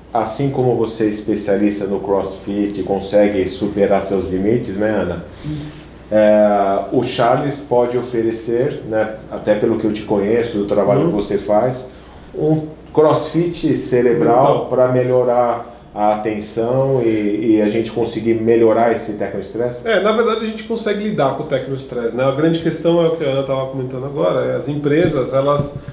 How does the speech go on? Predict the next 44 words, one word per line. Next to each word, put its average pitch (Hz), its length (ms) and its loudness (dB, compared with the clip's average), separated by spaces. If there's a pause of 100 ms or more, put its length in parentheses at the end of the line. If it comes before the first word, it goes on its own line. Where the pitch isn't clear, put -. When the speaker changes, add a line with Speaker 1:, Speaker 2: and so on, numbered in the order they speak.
(420)
Speaker 3:
tão 175 120 6
competindo 175 480 2
pela 170 220 2
nossa 165 180 0
atenção. 165 500 -2 (180)
E 151 80 -2
elas 180 180 4
tão 196 100 -6
competindo 185 560 -2
de 165 80 0
um 170 80 4
jeito 170 600 2 (320)
que 160 60 -2
a - 20 2
gente 151 80 0
chama 160 140 0
de 151 80 -4
mindless, 147 680 2
né? 151 220 -4 (100)
É - 40 -12
praticamente 170 480 0
sem 196 400 0
ter 156 600 2 (220)
noção 156 640 0 (420)
do 151 180 -4
que 185 140 -2
vai 180 240 4
acontecer 180 640 0
com 175 200 0
a 180 60 2
sociedade 165 580 -2
ou 165 60 0
com 175 60 -2
a 160 60 0
gente 165 220 -4
no 185 100 0
futuro, 190 680 -2
porque 175 240 -6
eles 175 420 2
têm 170 220 2
uma 175 160 0
necessidade 160 640 -4
de 165 80 -2
ganho 147 640 2